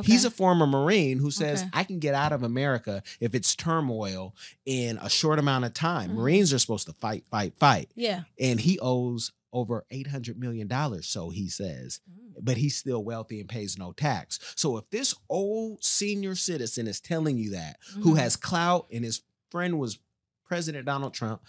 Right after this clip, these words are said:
Speaker 1: my
Speaker 2: Mm-hmm.
Speaker 1: Irish twin, we were both
Speaker 2: Mm-hmm.
Speaker 1: born on June fourteenth.
Speaker 2: Mm-hmm.
Speaker 1: If he's ready to flee,
Speaker 2: Uh-huh.
Speaker 1: what do you think the serfs, the peasants, the dukes, and everybody should be, at least have a plan?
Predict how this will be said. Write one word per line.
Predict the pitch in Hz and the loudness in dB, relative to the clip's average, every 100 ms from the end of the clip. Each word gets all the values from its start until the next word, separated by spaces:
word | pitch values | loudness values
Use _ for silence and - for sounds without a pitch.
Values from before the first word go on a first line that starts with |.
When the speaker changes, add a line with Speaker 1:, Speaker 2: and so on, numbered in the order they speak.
| 208 | -8
Speaker 1:
my | 147 160 | -2 0
Speaker 2:
Mm-hmm. | - | 0
Speaker 1:
Irish | 117 101 101 - | -2 -4 -6 -8
twin, | 113 98 123 | -6 -6 -6
we | 131 | -4
were | 113 | -4
both | 104 104 | -2 -2
Speaker 2:
Mm-hmm. | 202 104 | -4 -6
Speaker 1:
born | 104 | -6
on | 104 | -6
June | 95 104 92 | -6 -8 -8
fourteenth. | 95 90 - 117 175 | -8 -10 -8 -8 -6
Speaker 2:
Mm-hmm. | 247 311 330 480 | -6 -4 -4 -2
Speaker 1:
If | - 165 | 6 6
he's | - 233 330 392 | 8 10 12 10
ready | 214 185 151 | 10 8 8
to | 131 | 2
flee, | - 208 240 110 95 - | 0 2 4 2 -4 -8
Speaker 2:
Uh-huh. | 202 202 | -6 0
Speaker 1:
what | 120 381 | 4 6
do | 415 | 6
you | 359 | 4
think | 339 247 247 - | 2 -2 -2 0
the | 156 | 2
serfs, | - 214 214 208 | 4 4 0 0
the | - 139 | -2 0
peasants, | 185 202 190 208 175 | 4 4 6 2 2
the | - 147 | 0 2
dukes, | 123 208 214 - | 6 6 6 0
and | 151 | 2
everybody | 147 135 131 123 123 | 0 0 0 0 0
should | 127 147 135 | -2 0 0
be, | 135 127 82 82 - 139 | -2 -4 -16 -16 -4 2
at | 147 | 4
least | 208 220 | 4 4
have | 208 135 | 4 2
a | 110 | 0
plan? | - 226 254 254 110 73 - | -2 6 8 8 6 0 -12